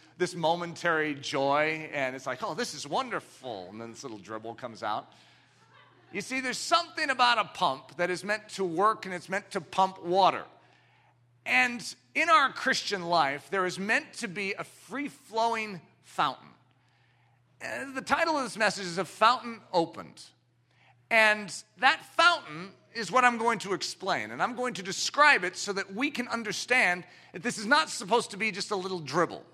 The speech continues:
That's the Luty Pump, okay? We're not talking about the Luty Pump. I don't want you to adopt the Luty Pump. I don't want you to believe in the Luty Pump.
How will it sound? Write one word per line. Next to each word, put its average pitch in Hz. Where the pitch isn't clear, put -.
That's -
the 262
Luty 220
Pump, 95
okay? 185
We're 262
not 311
talking 311
about 247
the 220
Luty 208
Pump. 240
I 285
don't 339
want 302
you 311
to 294
adopt 311
the 247
Luty 196
Pump. 240
I 294
don't 320
want 320
you 349
to 320
believe 339
in 330
the 294
Luty 302
Pump. -